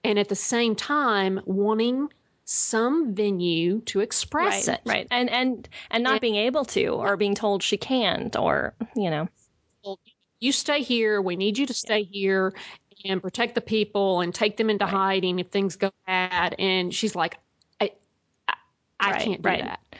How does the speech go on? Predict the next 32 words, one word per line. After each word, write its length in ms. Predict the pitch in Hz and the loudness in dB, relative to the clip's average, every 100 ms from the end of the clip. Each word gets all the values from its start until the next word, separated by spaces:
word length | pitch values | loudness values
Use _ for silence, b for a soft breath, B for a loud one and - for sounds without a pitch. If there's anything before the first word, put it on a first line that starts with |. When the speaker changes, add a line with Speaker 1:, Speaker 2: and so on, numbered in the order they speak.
| B B _ _ _ _ _ - | B B _ _ _ _ _ -6
Speaker 1:
I've 120 | 185 151 _ | -6 -6 _
got 260 | 233 226 - | -2 0 0
to 40 | |
have 180 | 214 208 | -2 -2
an 80 | 190 | 0
Speaker 2:
Again, 400 | 196 214 214 202 | -2 -2 0 -2
Speaker 1:
expression." 260 | 196 190 214 | -2 -4 -4
Speaker 2:
driven 540 | 208 214 208 190 190 | -2 0 0 0 -2
completely 640 | - 190 - 208 185 190 180 | -2 -2 -2 -2 0 0 2
by 240 | 170 170 | 2 0
her 180 | 165 170 | 0 -2
convictions, 720 | - 175 165 165 180 160 165 | -2 -2 -2 -2 -2 -2 0
even 240 | 220 233 196 | 0 2 2
in, 260 | 185 190 | 2 0
in 180 | - 240 | 0 0
the 80 | 233 | 2
light 300 | 185 170 175 | 2 0 0
of 100 | - | -2
the 80 | 185 | -2
fact 320 | - 175 - | 0 -2 -2
that 120 | 185 | -2
no 300 | 185 208 226 | 0 0 0
one 220 | 233 208 | 0 0
around 360 | 190 175 175 175 | 0 0 0 0
is 100 | 180 | -2
<laughs> 20 | |
supporting 600 | 285 262 254 - 262 226 | -2 -2 0 0 0 0
the 80 | 269 | 0
decision 560 | 233 240 214 190 202 196 | -2 -2 -2 -2 0 0
that 140 | - | 0
she's 260 | - 175 - | 0 -2 -4
making. 580 | 170 160 - - - | -2 -4 -4 -6 -6